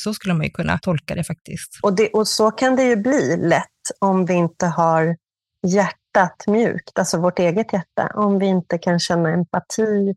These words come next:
Speaker 2: medkänsla, om vi inte står... Jag brukar tänka att vi behöver stå med ett ben i barnets upplevelse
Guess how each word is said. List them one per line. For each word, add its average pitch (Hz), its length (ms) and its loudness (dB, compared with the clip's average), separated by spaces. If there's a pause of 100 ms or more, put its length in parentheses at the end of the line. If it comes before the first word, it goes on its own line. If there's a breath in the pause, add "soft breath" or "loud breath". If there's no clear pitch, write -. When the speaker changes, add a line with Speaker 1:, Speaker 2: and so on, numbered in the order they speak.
Speaker 2:
medkänsla, 175 1120 0
om 190 180 2
vi 180 60 2
inte 180 220 0
står... 170 460 0
Jag 190 120 -4
brukar 190 260 0
tänka 180 360 -2
att 160 120 -6
vi 170 100 0
behöver 170 280 0
stå 170 320 -2
med 170 140 -2 (120)
ett 214 260 -2
ben 165 240 2
i 160 60 0
barnets 254 440 2
upplevelse 220 680 0